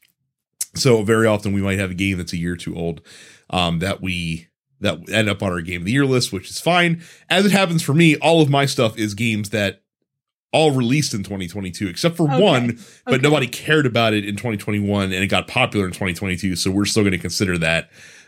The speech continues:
Speaker 1: uh, a twenty twenty-two game for all intents and purposes.
Speaker 2: Okay.
Speaker 1: So, uh,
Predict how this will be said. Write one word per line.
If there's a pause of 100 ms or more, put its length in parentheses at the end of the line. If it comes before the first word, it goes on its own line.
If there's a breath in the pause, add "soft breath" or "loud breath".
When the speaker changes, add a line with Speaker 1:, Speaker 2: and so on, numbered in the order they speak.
Speaker 1:
uh,
a
twenty
twenty-two
game
for
all
intents
and
purposes. (220 loud breath)
Speaker 2:
Okay. (320)
Speaker 1:
So,
uh,